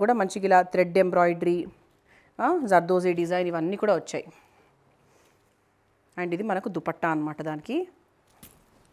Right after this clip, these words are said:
So this is how, so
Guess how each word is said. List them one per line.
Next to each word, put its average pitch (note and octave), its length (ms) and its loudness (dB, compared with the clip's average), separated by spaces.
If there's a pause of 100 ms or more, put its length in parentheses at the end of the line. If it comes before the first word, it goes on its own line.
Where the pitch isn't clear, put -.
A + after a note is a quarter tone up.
(1500)
So - 60 -6 (100)
this E3 160 -8
is E3 120 -8
how, B3 60 -2 (1700)
so G3 120 -6